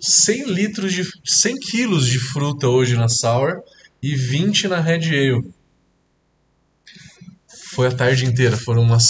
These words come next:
cinco horas mais ou menos, picotando o saquinho, né? Saquinho pequenininho, algumas frutas vierem em pacotinho de cem gramas. Imagina o trampo, imagina o trabalho de ficar picotando, coloca num balde,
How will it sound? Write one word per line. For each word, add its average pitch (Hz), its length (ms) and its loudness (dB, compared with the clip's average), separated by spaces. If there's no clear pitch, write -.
cinco 175 300 -2
horas 127 260 0
mais 120 200 2
ou 110 100 0
menos, 113 300 0
picotando 135 680 -2
o - 20 -2
saquinho, 123 680 0
né? 110 180 -2
Saquinho 120 460 0
pequenininho, 127 640 2
algumas 123 420 2
frutas 127 480 0
vierem 117 340 4
em 117 380 0
pacotinho 120 580 -4
de 117 140 -2
cem 175 320 -2
gramas. 120 640 2
Imagina 123 480 2
o - 100 -12
trampo, 127 480 0
imagina 104 320 -6
o 233 60 -10
trabalho 113 580 -2
de 107 100 -6
ficar 120 280 -6
picotando, 127 840 -2
coloca 131 460 2
num 127 200 2
balde, 135 600 -2